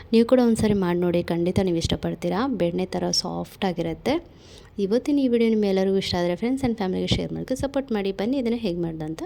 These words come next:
ನೋಡೋಣ. ಫಸ್ಟಿಗೆ ಅರ್ಧ ಲೀಟ್ರ್ ಮೊಸರನ್ನ ನಾನು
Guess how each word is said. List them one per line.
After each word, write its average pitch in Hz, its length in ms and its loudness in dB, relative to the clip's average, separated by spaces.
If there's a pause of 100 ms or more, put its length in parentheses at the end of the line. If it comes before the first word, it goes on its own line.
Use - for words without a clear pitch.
ನೋಡೋಣ. 214 360 2 (3250)
ಫಸ್ಟಿಗೆ 262 380 4
ಅರ್ಧ 202 320 2
ಲೀಟ್ರ್ 240 280 4
ಮೊಸರನ್ನ 208 460 -2
ನಾನು 180 260 0